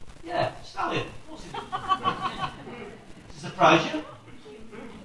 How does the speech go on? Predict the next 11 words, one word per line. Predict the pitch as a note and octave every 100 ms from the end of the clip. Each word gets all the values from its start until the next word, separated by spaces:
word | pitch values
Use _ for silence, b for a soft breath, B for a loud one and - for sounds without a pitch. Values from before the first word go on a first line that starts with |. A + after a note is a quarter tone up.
| - -
I | D#4
had |
loads | D#4 E4 -
of |
girlfriends. | C4 A3+ - G#3+ E3 - - - - -
But | E3+
then | G#3
I | A3
found | - G#3+ F3+
a |
partner. | F#3 - -